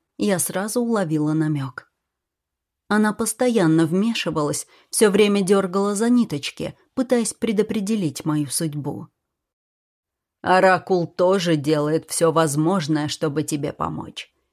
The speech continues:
И она очень рискует, пытаясь обеспечить тебе наилучшее будущее". "Это моё будущее". Мысль о том, что кто-то планирует мою жизнь за меня,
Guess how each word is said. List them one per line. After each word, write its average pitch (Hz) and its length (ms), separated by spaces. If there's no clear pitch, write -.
И - 80
она 220 300
очень 311 340
рискует, 220 640
пытаясь 175 440
обеспечить 160 800
тебе 240 260
наилучшее 185 680
будущее". 135 800
"Это 185 280
моё 190 440
будущее". 151 840
Мысль 196 440
о 190 60
том, 214 260
что - 200
кто-то 202 300
планирует 208 600
мою 185 260
жизнь 170 380
за 180 140
меня, 202 420